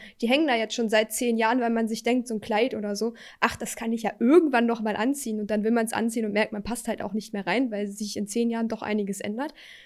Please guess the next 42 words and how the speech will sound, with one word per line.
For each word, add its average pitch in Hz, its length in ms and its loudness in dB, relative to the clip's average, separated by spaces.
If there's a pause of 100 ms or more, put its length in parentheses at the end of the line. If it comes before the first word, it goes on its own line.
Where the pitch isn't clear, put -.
(180)
Oder, 233 520 6
ne, 262 200 2
das 247 140 -2
ist 254 140 -4
halt, 262 360 0 (520)
weiß 254 120 4
ich 262 60 4
nicht, 220 180 2
und 226 100 2
die 240 80 -2
freuen 294 240 0
sich 311 120 -2
immer 233 180 2
sehr 220 140 0
darüber 247 400 0
und 247 160 -2
dadurch 262 460 0 (180)
fühlt 330 240 -2
man 349 120 2
sich 269 120 -2
ja 247 80 0
dann 233 140 0
vielleicht 240 260 -4
auch 285 160 -4
gut, 233 160 -4
weil 220 320 6
irgendjemand 302 440 -2
freut 320 240 -2
sich 302 120 -8
dann 220 140 -4
noch 214 80 -4
mal 202 100 -6
darüber, 214 460 0 (240)
dass 220 160 -8
man, 226 320 -2
äh, 226 360 -4
die 226 180 -4
Sachen 247 260 2
jetzt 247 180 -4
abgegeben 262 460 -2
hat 254 160 -6
und 262 360 -8